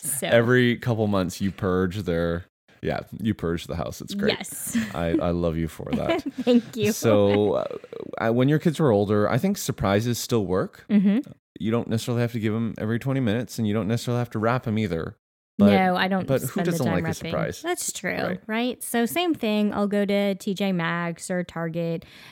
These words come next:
Speaker 1: and I'll grab things that they're interested in. So some of the stuff that I've got as they've been older, um, is,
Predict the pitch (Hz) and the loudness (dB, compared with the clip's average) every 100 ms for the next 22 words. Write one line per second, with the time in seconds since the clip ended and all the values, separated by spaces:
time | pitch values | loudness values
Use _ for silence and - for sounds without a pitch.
0 | - 180 175 180 180 180 175 175 170 - | -8 -2 2 2 0 -2 0 -2 -2 -4
1 | 170 165 165 165 - 170 160 160 175 165 | -2 -2 -2 -6 -4 -4 -4 -2 -2 -2
2 | 170 - 170 165 165 165 160 - - - | -4 -6 -6 -4 -4 -4 -6 -12 -20 -14
3 | - 202 190 - 240 233 190 - 180 175 | -2 2 2 2 2 2 0 -4 -2 -2
4 | - 170 165 165 160 165 - 165 160 165 | -2 -4 -4 -4 -4 -4 -6 -6 -4 -4
5 | 156 165 160 160 160 160 175 170 170 - | -4 -4 -4 -4 -6 -6 -4 -4 -6 -10
6 | - - _ - 175 165 170 - 170 165 | -20 -20 _ -6 -4 -4 -4 -6 -6 -6
7 | 160 | -8